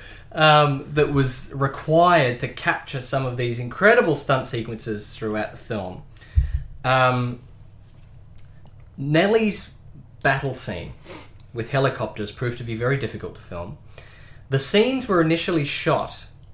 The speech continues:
in Miyazaki, first with takes of the gyrocopter with more than eighty-five takeoffs, five hours of flight, and Wallace, the man who actually invented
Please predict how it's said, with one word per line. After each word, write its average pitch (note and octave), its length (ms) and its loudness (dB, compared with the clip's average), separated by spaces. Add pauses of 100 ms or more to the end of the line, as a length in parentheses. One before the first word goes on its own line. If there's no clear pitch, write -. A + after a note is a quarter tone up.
(100)
in A2+ 320 -8
Miyazaki, B2 800 -4 (680)
first C#3 480 0
with B2 240 -4 (200)
takes C#3 360 0
of C3+ 120 -2
the A#2+ 40 -8
gyrocopter A#2+ 880 0
with A#2 180 -10
more A#2+ 180 -4
than A2 260 -6
eighty-five C3 960 0
takeoffs, - 880 -12 (380)
five D3 300 6
hours A#2 340 2
of G#2+ 80 -10
flight, F#2+ 500 -4
and A2 220 -8
Wallace, D#3 560 0
the A2 100 -12
man A#2+ 240 -4
who B2 100 -6
actually A#2+ 360 -8
invented A#2+ 600 -4